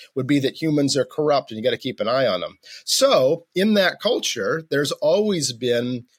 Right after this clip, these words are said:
more so than other parts of the United States, a faith in institutions,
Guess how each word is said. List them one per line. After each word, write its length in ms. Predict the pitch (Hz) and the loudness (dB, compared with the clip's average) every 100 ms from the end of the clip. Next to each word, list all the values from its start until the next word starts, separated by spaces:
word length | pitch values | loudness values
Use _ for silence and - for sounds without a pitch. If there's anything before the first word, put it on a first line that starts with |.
| _ _ | _ _
more 380 | 127 127 147 170 | -8 -2 2 2
so 320 | 160 - 151 | 2 2 2
than 140 | 143 135 | 2 2
other 180 | 135 139 | 2 0
parts 300 | 147 127 - | 0 -2 -2
of 20 | |
the 60 | |
United 340 | 131 123 117 110 | -2 -2 -2 -6
States, 500 | - 196 170 - - _ - | -4 -2 -2 -4 -8 _ -10
a 80 | 135 | -10
faith 380 | - 156 160 156 | -4 -4 -2 -4
in 100 | 135 | -2
institutions, 1040 | 139 - 135 - 185 160 - - - | -4 -4 -8 -8 -8 -6 -8 -10 -8